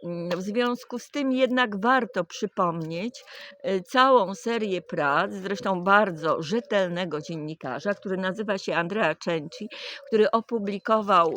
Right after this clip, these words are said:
książkę, który się nazywał, e, nazywa Kot Ratzingera. Codice di Ratzinger,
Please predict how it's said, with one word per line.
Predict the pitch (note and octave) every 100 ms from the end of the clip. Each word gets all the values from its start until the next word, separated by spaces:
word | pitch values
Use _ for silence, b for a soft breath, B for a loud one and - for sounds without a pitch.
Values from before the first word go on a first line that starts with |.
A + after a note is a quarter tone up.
| F#3
książkę, | - A3 G#3+ G#3 - F#3
który | F3+ F3
się | F3 F3+
nazywał, | F3 E3+ G#3 E3+ E3+ B B B
e, | F#3 F3
nazywa | F#3 F#3 A3+ F3 E3
Kot | - B3 A#3+
Ratzingera. | G#3+ F#3+ F#3 G3 F3+ E3+ D#3 D3+ F3 A3+ - _ _ _ B B B - _ -
Codice | G3 F3 - F3 D#3+
di | F3 F3
Ratzinger, | C3+ D3 - F3+ F#3+ A3+ C4 D#4